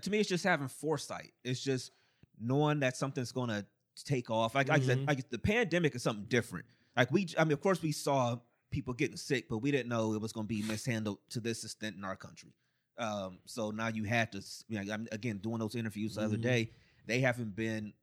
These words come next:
Speaker 1: 'cause it was actually in my old department, they haven't been into the office, they said, since March.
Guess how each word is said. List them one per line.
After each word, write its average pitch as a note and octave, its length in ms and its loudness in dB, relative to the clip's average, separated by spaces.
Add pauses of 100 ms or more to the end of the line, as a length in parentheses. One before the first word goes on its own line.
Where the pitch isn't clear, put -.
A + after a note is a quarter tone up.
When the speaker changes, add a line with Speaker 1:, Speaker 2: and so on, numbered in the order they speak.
(120)
Speaker 1:
'cause A2+ 100 -10
it A2 80 -6
was G#2 80 -8
actually A2 260 -4
in G2 40 -6
my F#2+ 140 -6
old G#2 160 -4
department, G2+ 360 -2
they A#2+ 120 2
haven't A2+ 340 0
been A2+ 180 2
into A#2 240 -2
the G2+ 140 -2
office, A#2 300 0
they G#2 100 -6
said, G2+ 180 -6
since G2+ 240 -8
March. G2 340 -6